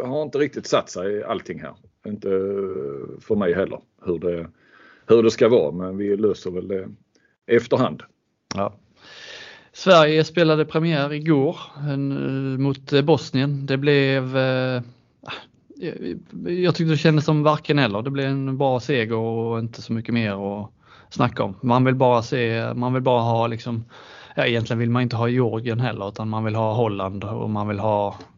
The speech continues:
Speaker 2: mellanrunda redan nu. Men, eh, eh, vi får ändå ha lite intryck från premiärmatchen. Vad säger du?
Speaker 1: Ja, jag,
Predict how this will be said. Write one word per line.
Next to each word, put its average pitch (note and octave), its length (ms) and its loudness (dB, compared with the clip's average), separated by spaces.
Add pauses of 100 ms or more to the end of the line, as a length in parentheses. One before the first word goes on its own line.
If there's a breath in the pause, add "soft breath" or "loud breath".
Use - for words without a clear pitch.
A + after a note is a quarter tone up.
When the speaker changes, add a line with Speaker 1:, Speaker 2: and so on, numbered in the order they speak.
(100)
Speaker 2:
mellanrunda G#2+ 920 0 (180)
redan A2+ 260 -2
nu. G2+ 120 -6 (280)
Men, C3 360 2
eh, C3 220 2 (360 loud breath)
eh, E3 180 4
vi D#3 100 6
får D#3 100 2
ändå E3 180 4
ha F3 120 4
lite C#3 380 0
intryck F#3 500 0
från D3 420 0
premiärmatchen. B2 760 0 (760 soft breath)
Vad C3+ 340 0
säger C3+ 180 2
du? C3 120 -2 (2250 soft breath)
Speaker 1:
Ja, G2 120 0
jag, G#2 200 0